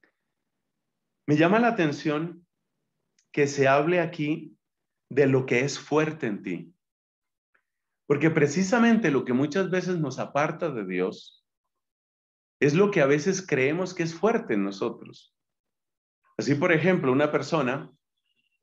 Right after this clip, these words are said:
que se considera, qué sé yo, muy rica, llena de bienes, fácilmente cae en prepotencia, cae en arrogancia.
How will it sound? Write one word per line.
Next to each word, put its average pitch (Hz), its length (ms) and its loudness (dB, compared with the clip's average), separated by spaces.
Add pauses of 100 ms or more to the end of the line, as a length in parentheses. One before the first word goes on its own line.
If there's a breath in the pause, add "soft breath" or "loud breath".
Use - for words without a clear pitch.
(220)
que 143 100 -2
se 135 160 -2
considera, 127 840 2
qué 123 100 -8
sé 131 180 -4
yo, 131 460 0 (380)
muy 139 800 -2 (320)
rica, 160 840 0 (920)
llena 135 560 0
de 131 100 2
bienes, 151 920 -2 (1000)
fácilmente 156 640 2
cae 151 240 0
en 135 180 -4
prepotencia, 117 1120 -6
cae 120 220 -2
en 131 100 -4
arrogancia. 95 920 -6